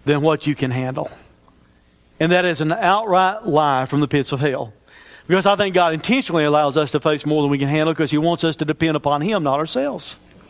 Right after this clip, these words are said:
And yet elder brother types, when bad things happen in life, is it going their way? They get really, really upset at their circumstances.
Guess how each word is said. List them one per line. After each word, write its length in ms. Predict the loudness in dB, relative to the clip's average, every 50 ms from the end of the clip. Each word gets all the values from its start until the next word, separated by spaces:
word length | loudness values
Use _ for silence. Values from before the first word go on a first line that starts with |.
| -20 -20 -20 _ _ _ _ _ _ _ _ _ _ _ _ _ -20 _ _ _ _ _ -20 _ _ _ -4 0
And 160 | 2 2 4
yet 140 | 4 2 2
elder 220 | 2 2 2 2
brother 260 | 2 2 2 2 0
types, 380 | 0 2 2 2 2 0 0 0
when 240 | 2 2 2 2 2
bad 240 | 2 2 2 0
things 180 | 0 -2 -2 2
happen 320 | 2 2 2 2 2 0
in 40 | 2 2
life, 240 | 2 2 4 2
is 120 | 0 0 0
it 100 | 0 2
going 200 | 2 2 2 4
their 100 | 2 2
way? 440 | 4 4 4 4 2 0 -2 -6 -8 -12 _ _ -20 -20 _ _ _ _ _ _ _ _ _ _ _ _ _ _ _ _ _ _ _ _ _ _ _ _ _ _ _ _ _ _ _ _ _
They 160 | 2 2 2 2
get 240 | 2 2 2 2
really, 680 | 0 0 2 2 4 4 4 4 4 4 2 2 0 -2 -4 -10 _ _ _ _ _ -6
really 460 | -2 2 2 4 4 2 2 2 2
upset 420 | 0 0 0 0 2 4 4 4 2
at 100 | 0 0
their 120 | 0 -2
circumstances. 840 | 0 0 0 0 2 0 -2 -2 0 0 0 0 0 0 -2 -2 -4